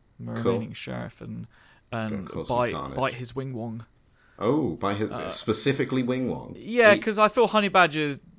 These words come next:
Speaker 1: are
Speaker 2: They
Speaker 1: at, like, that
Speaker 2: do.
Speaker 1: kind of height
Speaker 2: That's
Speaker 1: of
Speaker 2: true.
Speaker 1: biting wing wongs.
Speaker 2: It's true. They
Speaker 1: Um,
Speaker 2: do eat. They do eat testicles.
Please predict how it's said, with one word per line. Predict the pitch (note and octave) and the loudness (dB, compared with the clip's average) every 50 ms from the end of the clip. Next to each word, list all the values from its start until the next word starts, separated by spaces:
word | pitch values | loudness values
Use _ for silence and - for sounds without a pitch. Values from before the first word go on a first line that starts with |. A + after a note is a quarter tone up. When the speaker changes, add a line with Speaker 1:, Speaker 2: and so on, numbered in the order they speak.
| - - - D3 | -12 -10 -6 -4
Speaker 1:
are | C#3+ C#3+ | 0 0
Speaker 2:
They | C#3 | 0
Speaker 1:
at, | - - C3+ | 0 2 4
like, | C3 B2 B2 | 4 4 4
that | B2+ B2 B2 | 4 2 0
Speaker 2:
do. | |
Speaker 1:
kind | C3 C3 B2+ | -4 -4 -4
of | A2+ A2+ | -6 -8
height | - - B2+ B2 B2+ - - _ _ _ _ _ _ _ _ _ - - | -6 -4 -4 -2 -2 -4 -8 _ _ _ _ _ _ _ _ _ -16 -14
Speaker 2:
That's | E2 - B2+ | -12 -10 -8
Speaker 1:
of | - | -4
Speaker 2:
true. | - A#2 G#2+ G2+ | 2 2 2 2
Speaker 1:
biting | - B2+ G#2 A#2+ A#2+ A#2+ | 2 -4 -6 -8 -10 -10
wing | B2 B2 B2+ | -10 -10 -10
wongs. | B2+ C3 C3 C3+ C3+ - _ _ | -10 -10 -10 -12 -14 -18 _ _
Speaker 2:
It's | - - | -20 -16
true. | - - - G#2 G2+ G2 | -10 -2 0 2 2 4
They | - | 4
Speaker 1:
Um, | C3 C3 B2 - | 2 4 4 2
Speaker 2:
do | F#2 | 2
eat. | F#2+ F#2+ - - | 2 0 -2 -2
They | F2+ F2 | -6 -4
do | E2 F2+ F#2+ G2 | -2 -2 -2 -2
eat | F#2+ F2+ - - | -2 -4 -6 -8
testicles. | - F#2+ E2+ - - - - D2 C2+ - - - - | -12 -12 -12 -12 -16 -16 -14 -14 -14 -14 -16 -20 -20